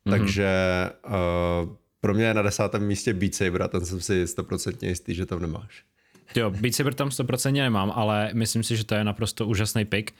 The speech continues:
Speaker 1: a tu hru jsem samozřejmě taky hrál sám a je to hra, kvůli který pokud bych si kupoval V R ko, tak bych si ho kupoval třeba z osmdesáti procent kvůli téhle hře.
Speaker 2: <laughs>
Speaker 1: Takže rozhodně souhlasím, Beat Saber je kouzelná věc, je to dost revoluční záležitost, je taky super, že to je od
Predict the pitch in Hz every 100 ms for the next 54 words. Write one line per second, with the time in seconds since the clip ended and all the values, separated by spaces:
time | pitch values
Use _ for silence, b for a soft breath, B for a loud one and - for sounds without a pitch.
0 | B B B 110 113 107 107 110 107 101
1 | 85 85 - 101 104 107 95 107 110 107
2 | 107 - 110 110 104 98 92 95 101 101
3 | 104 101 104 B B B 98 92 98 104
4 | 123 - 107 110 - 107 107 110 104 101
5 | 107 - 98 92 - 95 90 87 90 90
6 | 90 85 87 - 85 87 90 85 - 87
7 | - - - 95 87 85 82 80 85 -
8 | 85 90 82 80 80 85 85 85 73 -
9 | 98 87 - - - - - 90 87 107
10 | 101 101 107 101 107 104 101 - 104 101
11 | 90 90 90 98 95 95 95 92 95 92
12 | 92 92 - 90 87 90 - 92 87 87
13 | - 92 87 85 82 82 85 82 - 95
14 | 85 90 - 78 87 85 80 82 76